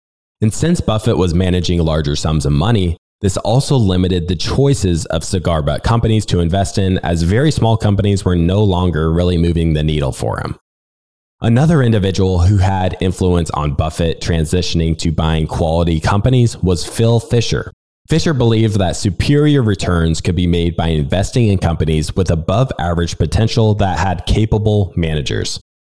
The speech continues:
While Graham's approach was very qualitative,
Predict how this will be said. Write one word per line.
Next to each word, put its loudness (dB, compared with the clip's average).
While 2
Graham's 0
approach 2
was 0
very 0
qualitative, 0